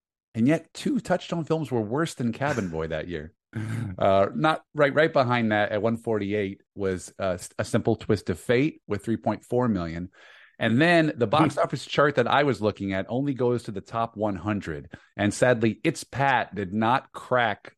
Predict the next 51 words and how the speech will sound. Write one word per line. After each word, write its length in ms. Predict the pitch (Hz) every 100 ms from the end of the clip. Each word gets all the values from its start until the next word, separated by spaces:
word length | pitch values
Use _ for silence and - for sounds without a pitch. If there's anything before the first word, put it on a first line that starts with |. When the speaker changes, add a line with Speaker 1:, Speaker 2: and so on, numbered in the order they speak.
| -
Speaker 1:
the 100 | 98
top 360 | - 98 - -
two 260 | - 117
hundred 540 | 90 98 87 90 82 82 _ _
movies 320 | 92 92 87 85
on 100 | 85
the 80 |
chart. 420 | 82 - 80 - - _ _ -
Uh, 280 | 87 82 80 - _ -
It's 160 | 143 -
Pat 240 | 143 123
the 60 | 120
movie 340 | 113 104 107
only 200 | 107 104
made, 300 | 101 98 98 -
I, 120 | -
I 300 | 120 117 135
always, 300 | 170 165 120
I 80 | 139
usually 220 | 170 170
don't 140 | 160
go 120 | 143 147
into 140 | 135
specifics 480 | - 120 135 123 120
all 60 |
the 60 | 117
way 40 |
down 140 | 113 113
to 40 |
the 100 | 98
dollar, 360 | 85 92 95 104
but 140 | 95
I 80 | 98
always 500 | 101 107 104 104 90
do 200 | 82 95
with 140 | 90 -
It's 180 | 92 -
Pat 300 | 98 85 -
the 80 |
movie. 400 | 85 82 76 82 - - -
It 180 | 120 -
made 360 | 120 107 107 -
sixty 440 | - - 131 - 151
thousand 520 | 127 113 110 110 101
eight 200 | 98 101
hundred 260 | 95 92 90
and 120 | 90
twenty-two 500 | - 90 87 78 90
dollars. 520 | 76 57 - - - _ _ _ _ _ _ _ _ _
That's 260 | 80 80 -
all. 240 | - -